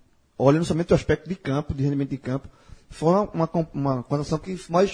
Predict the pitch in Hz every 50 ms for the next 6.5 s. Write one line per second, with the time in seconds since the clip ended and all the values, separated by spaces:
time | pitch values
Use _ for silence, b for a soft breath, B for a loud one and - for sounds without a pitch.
0 | - - - - 165 170 202 202 190 240 262 277 508 453 339 143 139 139 139 139
1 | 139 135 135 131 120 110 107 104 104 104 104 131 - _ _ _ _ _ _ _
2 | _ - - _ - - 110 - - 110 110 110 107 113 151 143 156 175 - -
3 | - 196 202 220 220 214 208 _ _ - _ - - 156 156 156 165 180 202 220
4 | - - _ _ - - 156 165 - 190 196 208 170 - - 143 139 156 170 -
5 | 220 220 202 - - 165 147 156 165 180 - - - 151 135 135 131 - 131 135
6 | 131 120 110 92 113 113 117 113 117 113